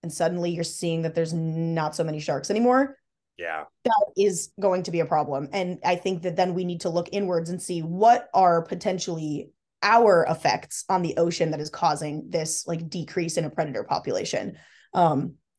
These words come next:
Speaker 1: so being able to look at our own mistakes and you know,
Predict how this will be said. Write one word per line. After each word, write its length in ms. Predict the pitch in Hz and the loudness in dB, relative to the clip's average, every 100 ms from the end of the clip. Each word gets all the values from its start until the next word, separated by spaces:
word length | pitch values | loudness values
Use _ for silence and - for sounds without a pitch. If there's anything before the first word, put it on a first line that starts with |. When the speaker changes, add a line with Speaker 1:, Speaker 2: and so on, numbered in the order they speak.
| - | -4
Speaker 1:
so 180 | 202 | 2
being 200 | 196 196 | 4 4
able 200 | 190 196 190 | 4 2 2
to 360 | 208 175 170 - - | 2 2 0 -4 -2
look 180 | 202 196 | 0 2
at 100 | - | 2
our 240 | 196 220 | 4 6
own 120 | 214 214 | 4 2
mistakes 580 | 180 202 170 190 - - | -2 0 -2 -2 -8 -6
and 340 | 175 165 165 - _ _ _ | -4 -4 -6 -10 _ _ _
you 120 | 185 | -6
know, 300 | 165 143 175 | -4 -4 -6